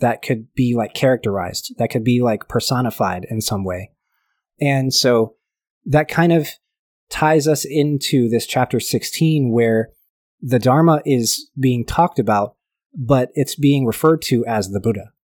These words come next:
So we have this breakdown of the distinction between the two that kind of, kind of goes in as an assumption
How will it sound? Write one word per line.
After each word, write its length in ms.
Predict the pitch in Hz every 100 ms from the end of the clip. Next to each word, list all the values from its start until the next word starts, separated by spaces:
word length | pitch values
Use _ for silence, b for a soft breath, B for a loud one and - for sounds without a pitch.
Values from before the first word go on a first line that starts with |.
| _ _ _ _
So 280 | - - 120
we 100 | 120
have 300 | 127 135 120
this 320 | 117 - - - _ -
breakdown 520 | 117 131 139 147 143
of 160 | 123
the 60 | 107
distinction 560 | 107 - 123 123 156 160
between 300 | 143 156 156
the 80 |
two 360 | 156 160 160 180 _ _ _ 110
that 180 | 123
kind 220 | - 139 123
of, 160 | 107 - _ _ -
kind 160 | 175
of 80 | 156
goes 240 | 147 143
in 120 | 151 143
as 140 | 127
an 80 | 113
assumption 600 | 104 - 139 - 101